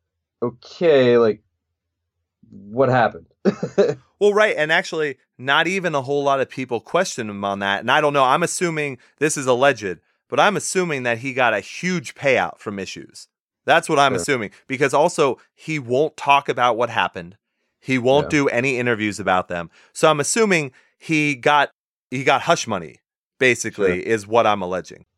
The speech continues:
Speaker 1: Yeah.
Speaker 2: It's not even necessarily about that. If he had gone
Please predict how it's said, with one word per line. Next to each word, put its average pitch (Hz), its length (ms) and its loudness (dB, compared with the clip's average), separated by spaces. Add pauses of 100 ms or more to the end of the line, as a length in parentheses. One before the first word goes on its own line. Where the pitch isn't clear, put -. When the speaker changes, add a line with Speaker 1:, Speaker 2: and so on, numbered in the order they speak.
Speaker 1:
Yeah. 90 240 -4 (420)
Speaker 2:
It's 147 180 0
not 190 240 2
even 202 260 -2
necessarily 151 460 0
about 123 240 2
that. 139 260 2 (200)
If 123 160 -6
he 208 180 -6
had 196 140 0
gone 123 480 -2